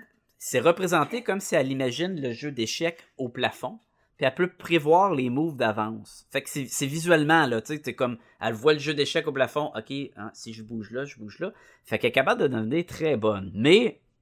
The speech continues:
elle doit prendre de la drogue. Plus tard, elle devient plus vieille, elle prend de l'alcool, de la drogue.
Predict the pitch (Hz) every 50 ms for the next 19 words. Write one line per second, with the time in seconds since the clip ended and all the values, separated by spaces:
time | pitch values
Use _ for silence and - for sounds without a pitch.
0 | _ _ _ _ - - - 104 110 - - 131 143 143 135 120 - - _ _
1 | 104 107 104 101 113 104 104 104 98 95 98 95 95 _ _ _ _ _ _ _
2 | _ - 120 117 - 139 139 151 160 147 117 104 107 113 110 - 110 101 95 110
3 | 127 143 160 175 190 190 180 - - 98 - - 113 117 113 117 110 104 104 -
4 | - 147 156 165 175 180 180 180 175 160 _ 117 117 107 104 120 117 139 143 147
5 | 156 170 165